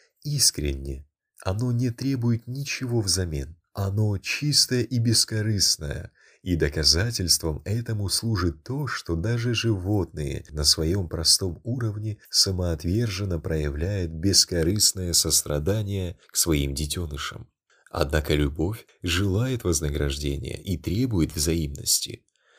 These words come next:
Плач влюбленных — это некое требование, некое желание взаимности. Следовательно,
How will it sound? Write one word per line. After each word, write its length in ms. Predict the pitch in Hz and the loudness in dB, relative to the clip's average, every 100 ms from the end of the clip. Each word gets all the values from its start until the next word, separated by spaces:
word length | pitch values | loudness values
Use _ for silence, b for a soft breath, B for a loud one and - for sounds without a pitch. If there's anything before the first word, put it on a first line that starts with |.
| _ _ | _ _
Плач 420 | 92 110 147 - | -2 0 0 -2
влюбленных — 960 | 82 80 78 76 131 135 80 71 - - _ _ _ 127 | 0 2 2 2 -2 -2 -4 -6 -8 -20 _ _ _ -8
это 280 | 135 120 - | -4 -4 -2
некое 560 | 104 101 110 - 98 90 | 0 2 0 0 -2 -2
требование, 920 | 95 110 92 78 71 67 67 64 - _ _ | 0 0 2 2 0 -2 -6 -10 -16 _ _
некое 520 | 85 92 104 101 98 | -2 0 0 -2 0
желание 720 | 87 87 87 107 104 90 80 | 0 2 2 2 2 2 2
взаимности. 840 | 76 85 101 92 76 - - - - _ _ _ _ | 2 2 2 -2 0 2 2 -2 -10 _ _ _ _
Следовательно, 1080 | - - 85 117 131 113 - 87 87 85 | 2 4 6 4 4 0 0 0 0 -2